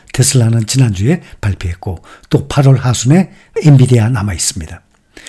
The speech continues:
이번 주 빅테크주들의 실적이 여전히 견고한 것으로 나타나면 에프오엠씨라는 불확실성이 제거된 이후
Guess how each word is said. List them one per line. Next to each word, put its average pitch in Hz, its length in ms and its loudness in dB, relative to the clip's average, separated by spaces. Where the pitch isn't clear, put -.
이번 135 200 6
주 139 180 -2
빅테크주들의 120 960 -2
실적이 110 580 -6
여전히 123 480 2
견고한 117 500 0
것으로 151 340 -2
나타나면 123 720 -4
에프오엠씨라는 139 760 2
불확실성이 147 840 0
제거된 143 520 2
이후 123 280 -6